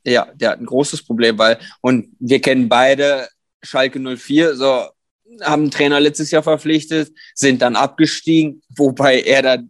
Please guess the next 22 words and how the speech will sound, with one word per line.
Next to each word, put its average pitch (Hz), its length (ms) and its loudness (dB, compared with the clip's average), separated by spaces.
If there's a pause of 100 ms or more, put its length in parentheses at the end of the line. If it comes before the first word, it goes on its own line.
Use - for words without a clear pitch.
(160)
wahrscheinlich 131 500 -2
gar 135 180 2
nichts 151 180 -6
für 135 100 -8
konnte, 131 280 -8
dass 123 140 -8
sie 95 80 -6
abgestiegen 143 520 -2
sind. 156 220 0 (340)
Trotzdem 151 680 0
hast 131 240 -2
du 143 40 0
ja 127 60 4
erstmal 131 280 -2
den 127 120 -6
Makel, 123 420 -6 (120)
du 120 160 -4
bist 123 240 -2
derjenige, 127 420 2
der 135 120 2
abgestiegen 127 580 0
ist. 113 260 -12